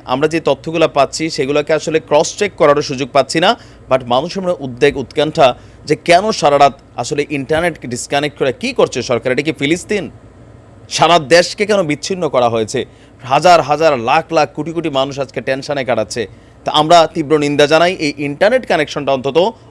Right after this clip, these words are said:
অফ করার জন্য। তবে যেই পথে হাঁটছে সরকারের কিছু অথর্ব মন্ত্রী, আমি তাদেরকে অথর্ব বলতে চাই, জ্ঞান বুদ্ধি লোপ পাইয়া গেছে, মাথাটা আউলাই গেছে আসলে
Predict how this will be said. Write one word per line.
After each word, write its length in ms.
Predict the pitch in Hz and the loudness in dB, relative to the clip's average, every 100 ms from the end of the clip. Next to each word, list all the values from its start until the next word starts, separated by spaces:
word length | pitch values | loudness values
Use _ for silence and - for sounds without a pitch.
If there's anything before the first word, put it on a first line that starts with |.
| - | -2
অফ 240 | 135 - | -2 0
করার 240 | 143 127 | 2 4
জন্য। 200 | 110 113 | 4 -2
তবে 320 | 107 180 175 135 - - | 2 4 4 0 -6 -16
যেই 240 | 113 160 165 160 | 0 2 2 2
পথে 280 | 165 254 | 2 2
হাঁটছে 440 | 226 185 - 123 - _ _ - _ _ - - | 2 0 -2 -6 -6 _ _ -20 _ _ -20 -14
সরকারের 500 | - 160 156 180 175 | 0 2 4 4 2
কিছু 200 | 160 180 - | 0 -4 0
অথর্ব 520 | 139 - 208 214 196 | 0 2 4 4 4
মন্ত্রী, 380 | 143 147 - 143 | 2 0 0 0
আমি 120 | 143 | 0
তাদেরকে 280 | 151 156 156 | 2 2 2
অথর্ব 380 | 135 180 185 | 2 2 2
বলতে 280 | 175 147 139 | 4 4 4
চাই, 280 | 139 185 233 - - 101 | 4 4 2 -6 -18 0
জ্ঞান 300 | 127 160 180 | 4 4 4
বুদ্ধি 260 | 175 175 202 | -2 0 4
লোপ 200 | 147 165 | 4 4
পাইয়া 200 | 180 165 | 4 6
গেছে, 360 | 143 135 151 123 - - | 4 2 2 0 -4 -18
মাথাটা 400 | 95 123 139 175 | -4 -4 -2 0
আউলাই 300 | 165 151 151 | 2 4 4
গেছে 220 | 151 156 170 | 2 0 0
আসলে 360 | 156 160 170 | 0 2 2